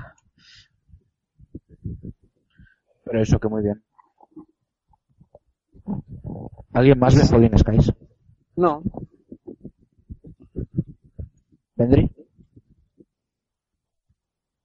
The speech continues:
Speaker 1: Vendry.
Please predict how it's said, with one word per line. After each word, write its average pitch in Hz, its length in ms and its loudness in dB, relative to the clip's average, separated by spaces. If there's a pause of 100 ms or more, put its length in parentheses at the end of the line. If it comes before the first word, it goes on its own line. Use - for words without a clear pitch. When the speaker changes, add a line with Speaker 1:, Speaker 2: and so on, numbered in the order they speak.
(2500)
Speaker 1:
Vendry. 131 1080 4